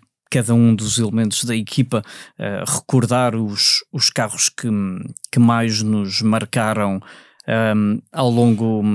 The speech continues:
ao longo dos, eh, vinte e seis programas que constituíram esta, hum, vigésima primeira temporada do Volante.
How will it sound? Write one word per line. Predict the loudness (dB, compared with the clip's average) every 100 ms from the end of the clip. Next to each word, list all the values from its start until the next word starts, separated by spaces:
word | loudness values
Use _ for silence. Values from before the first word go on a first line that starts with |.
| 0 -4
ao | -4
longo | -2 -4 -4
dos, | -6 -6 -6 -8 -4
eh, | -4 -4 -6 -8 -6 2
vinte | 4 4
e |
seis | 2 0
programas | 0 2 2 2 0 -2
que | -4 -6 -6 -6
constituíram | -6 -4 -6 -6 -8 -6 -8 -10 -16 -12
esta, | -8 -4 -4 -4 -8
hum, | -8 -12 -16 _ -20 -6
vigésima | -2 2 2 2 2 2
primeira | 0 0 2 2 0 -8 -14 -20 _ _ 0
temporada | 0 2 0 0 0 -2 -2 -6 -6
do | -2 4 4 4
Volante. | 0 -2 -2 -4 -4 -2 -2